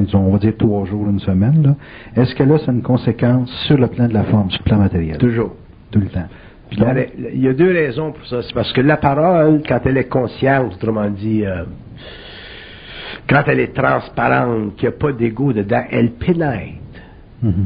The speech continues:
Speaker 2: La différence entre la parole puis la jasette ou whatever, ou la parole consciente,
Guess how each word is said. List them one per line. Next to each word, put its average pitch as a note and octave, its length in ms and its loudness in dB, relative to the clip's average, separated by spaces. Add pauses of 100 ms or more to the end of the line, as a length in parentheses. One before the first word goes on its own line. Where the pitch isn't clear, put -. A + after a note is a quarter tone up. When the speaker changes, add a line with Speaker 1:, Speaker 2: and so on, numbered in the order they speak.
(120)
Speaker 2:
La D#3+ 120 4
différence F3+ 540 0
entre A#2 180 0
la G#2+ 100 0
parole A2 540 0
puis F2+ 120 -10
la F#2 140 -2
jasette F#2 640 -4
ou F#2 80 -8
whatever, F2+ 400 -6 (1040)
ou G2 80 -8
la F#2+ 120 0
parole G2+ 400 2
consciente, G2 640 0